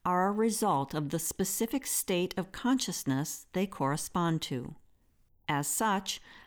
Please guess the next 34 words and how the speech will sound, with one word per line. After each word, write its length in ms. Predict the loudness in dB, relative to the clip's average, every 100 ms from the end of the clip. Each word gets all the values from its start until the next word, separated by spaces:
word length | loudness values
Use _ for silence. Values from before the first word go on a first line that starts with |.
| -8 0
our 260 | 2 2 6
inner 260 | 6 6
world 480 | 4 2 4 2 0 -2
is 200 | 0 0 0
a 80 | -2
total 440 | -2 0 2 2
product 640 | 0 0 0 2 0 -4 -12 -18 -20 -4
of 120 | 2
our 240 | 4 2 2
overall 500 | 2 4 4 4 4
state 480 | 2 -4 0 0 0 -4
of 120 | -4
consciousness. 920 | -2 -2 -2 -6 -8 -10 -10 -12 -16 _ -20 -20 _ _ _ _
In 220 | 4 6
our 340 | 6 4 2 2
inner 300 | 2 4 2
world, 460 | 2 2 2 0 -4 -14 _ -2
we 160 | 2
hang 320 | 4 4 6
out 200 | 4 4
with 140 | 0 0
other 240 | 2 2 2
beings 560 | 2 2 4 4 2
who 100 | 2
are 180 | 2 4
a 60 | 4
match 480 | 4 2 0 -2 -6
for 300 | -2 0 2
our 260 | 4 4 4
own 300 | 4 4 4
overall 540 | 2 2 2 4 4
state 400 | 0 -2 0 0 0
of 140 | -2
consciousness. 880 | 0 0 -2 -4 -4 -6 -6 -10